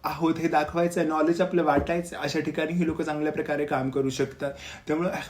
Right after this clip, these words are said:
मनी वाईज यांना जास्त प्रॉब्लेम्स फेस करावे लागत नाहीत. Now नेक्स्ट आपण विचार करू, जर त्यांचे लकी कलर्स बघितले तर येलो कलर त्यांच्यासाठी लकी आहे, मरून कलर त्यांच्यासाठी जास्त लकी ठरतो, पर्पल कलर त्यांच्यासाठी जास्त लकी ठरतो,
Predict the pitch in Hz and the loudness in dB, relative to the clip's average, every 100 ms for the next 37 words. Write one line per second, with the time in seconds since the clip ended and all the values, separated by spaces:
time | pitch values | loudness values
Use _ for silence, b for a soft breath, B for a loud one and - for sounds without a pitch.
0 | - 156 147 151 185 185 180 170 170 151 | -6 0 2 4 6 6 6 2 2 2
1 | 147 - 156 139 131 131 - 139 135 143 | 0 0 0 2 2 0 0 -2 0 -2
2 | 127 127 123 123 117 147 127 127 120 B | 0 -2 -2 -2 -4 -2 -2 -2 -6 B
3 | B B - 160 156 170 175 185 - - | B B -8 -4 2 2 4 2 -2 -10
4 | - 175 - 175 175 180 165 165 160 151 | -4 -4 2 4 4 4 2 2 2 2
5 | 143 151 165 156 165 151 160 160 156 165 | 0 -2 0 0 2 2 0 0 2 2
6 | 175 170 160 165 160 160 143 151 151 156 | 0 0 0 2 2 2 2 4 4 4
7 | 160 156 160 165 170 165 160 151 151 156 | 2 2 -2 -2 -4 2 4 4 2 2
8 | 147 143 B B - 151 156 180 196 190 | 2 -2 B B 2 4 6 6 4 4
9 | 190 185 185 180 175 175 151 151 - 156 | 4 2 0 -2 0 2 2 0 2 0
10 | 156 165 165 160 - 160 - 151 - 180 | 0 0 0 0 -2 -2 2 0 2 0
11 | 180 160 151 151 160 - 139 139 143 139 | 2 0 2 0 -2 -6 -6 -2 -4 0
12 | 143 139 147 139 139 135 143 | 0 0 -2 -2 -4 -2 -2